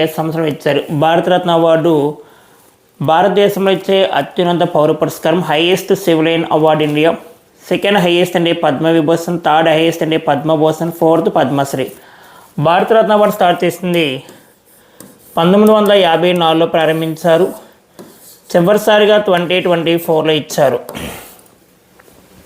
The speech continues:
ఒక ఇయర్లో గరిష్టంగా ముగ్గురు వ్యక్తులకు ఇస్తారు. ఈ నైన్టీన్ ఫిఫ్టీ ఫోర్ నుంచి ట్వంటీ ట్వంటీ ఫోర్ మధ్య ఫిఫ్టీ త్రీ మెంబర్స్కి ఇచ్చారు. ఫిఫ్టీ త్రీ మెంబర్స్.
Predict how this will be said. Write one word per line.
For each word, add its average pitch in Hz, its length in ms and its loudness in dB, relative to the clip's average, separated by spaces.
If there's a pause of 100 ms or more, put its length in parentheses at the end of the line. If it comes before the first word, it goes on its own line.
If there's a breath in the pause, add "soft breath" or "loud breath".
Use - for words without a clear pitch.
(640 loud breath)
ఒక 170 80 0 (100)
ఇయర్లో 240 260 4 (100)
గరిష్టంగా 202 520 2 (160)
ముగ్గురు 160 340 0
వ్యక్తులకు 156 380 -2
ఇస్తారు. 143 380 -2 (1040 soft breath)
ఈ 190 40 2 (120)
నైన్టీన్ 202 360 0
ఫిఫ్టీ 202 320 0
ఫోర్ 190 200 2
నుంచి 185 180 0
ట్వంటీ 180 320 0
ట్వంటీ 175 360 0
ఫోర్ 170 240 2
మధ్య 156 220 0 (920 soft breath)
ఫిఫ్టీ 220 320 0 (120)
త్రీ 214 100 2 (100)
మెంబర్స్కి 175 420 -2
ఇచ్చారు. 160 320 0 (160)
ఫిఫ్టీ 180 320 -2 (100)
త్రీ 180 100 2 (100)
మెంబర్స్. 135 380 -2